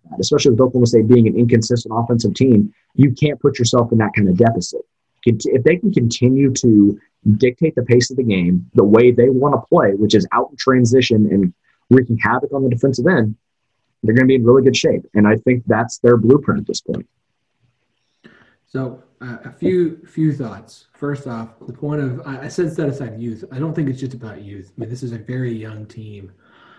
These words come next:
Speaker 2: Uh, six of your top eight, like, minute getters this season are freshmen and sophomores. But it's not just that. I mean, Flavors and Bryce Williams may be older, but this is their first year on this team.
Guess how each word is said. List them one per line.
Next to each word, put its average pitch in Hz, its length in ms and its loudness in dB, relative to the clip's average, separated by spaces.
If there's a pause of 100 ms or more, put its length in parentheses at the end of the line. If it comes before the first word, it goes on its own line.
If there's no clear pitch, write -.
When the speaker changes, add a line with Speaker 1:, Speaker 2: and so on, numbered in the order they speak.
(200)
Speaker 2:
Uh, 113 260 -12
six 135 280 -8
of 139 140 -6
your 123 140 -4
top 123 500 -12
eight, 123 440 -14
like, 107 320 -14 (360)
minute 127 360 -6
getters 113 440 -14
this 110 240 -16
season 113 480 -10 (560)
are 113 240 -14
freshmen 123 320 -10
and 92 100 -16
sophomores. 101 580 -18
But 127 160 -8
it's 127 120 -8
not 147 220 -6
just 120 180 -14
that. 123 380 -10
I 147 40 -12
mean, 107 180 -14 (760)
Flavors 156 400 -2
and 127 80 -2
Bryce 127 220 -4
Williams 123 320 -4
may 120 200 -8
be 113 140 -8
older, 110 560 -10
but 113 120 -16
this 160 200 -4
is 139 80 -8
their 123 120 -4
first 131 300 -4
year 117 80 -12
on 101 60 -16
this 92 160 -18
team. 95 320 -14